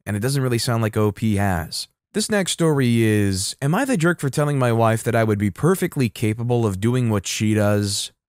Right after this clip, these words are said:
I, thirty-year-old male, have a wife,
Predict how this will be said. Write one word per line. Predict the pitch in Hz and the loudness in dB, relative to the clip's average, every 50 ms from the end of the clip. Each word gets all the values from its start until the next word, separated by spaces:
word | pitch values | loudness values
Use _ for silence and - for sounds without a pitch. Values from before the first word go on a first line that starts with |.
| _ - | _ -2
I, | 107 110 123 160 220 254 247 | 0 0 2 0 0 -2 -4
thirty-year-old | - - - 175 170 160 160 151 143 139 131 123 127 | -6 -2 0 2 2 2 2 2 4 4 2 2 0
male, | 160 185 160 120 117 123 | 0 0 0 0 0 0
have | 131 131 113 104 | 0 0 2 2
a | 101 | 2
wife, | 113 160 156 104 110 127 135 - - | 2 2 2 2 2 0 -2 -6 -16